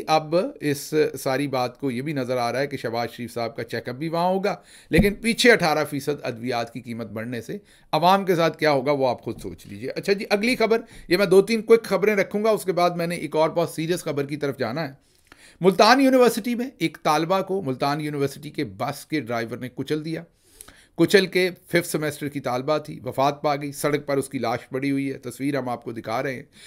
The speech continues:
لیکن reportedly جو ہمارے سامنے رپورٹ آئی، اس سے پتہ چلتا ہے کہ اس طالبہ کی لاش کو کئی گھنٹے تک نہیں دیا گیا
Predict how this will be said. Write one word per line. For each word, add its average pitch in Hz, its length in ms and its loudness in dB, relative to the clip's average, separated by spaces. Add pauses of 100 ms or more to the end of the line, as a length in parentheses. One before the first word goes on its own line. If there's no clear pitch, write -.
(160)
لیکن 208 380 6
reportedly 247 680 6
جو 156 120 -2
ہمارے 147 240 0
سامنے 151 340 -4
رپورٹ 147 360 -2
آئی، 143 160 -2
اس 139 120 -6
سے 151 80 -4
پتہ 147 200 -6
چلتا 143 440 -4
ہے 113 40 -14 (540)
کہ 175 160 2
اس 233 260 4
طالبہ 185 360 6
کی 196 180 -2
لاش 147 500 2
کو 214 140 2
کئی 233 380 4 (120)
گھنٹے 180 280 0
تک 175 220 -2
نہیں 151 200 -4
دیا 147 240 -2
گیا 147 200 -8